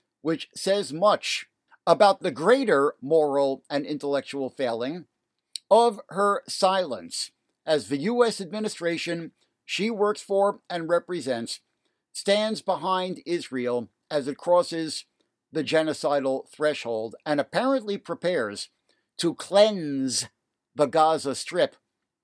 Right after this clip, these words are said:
or at least the north, of its Palestinian inhabitants. Now, there are some signs that the White House is putting a certain degree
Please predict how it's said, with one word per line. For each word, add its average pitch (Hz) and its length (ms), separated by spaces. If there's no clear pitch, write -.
or 147 200
at 143 100
least 170 220
the 139 100
north, 143 460
of 190 160
its 214 120
Palestinian 147 920
inhabitants. 131 960
Now, 170 360
there 190 260
are 143 200
some 196 300
signs 131 680
that 185 200
the 175 80
White 214 280
House 175 360
is 143 140
putting 175 340
a 143 280
certain 214 600
degree 147 640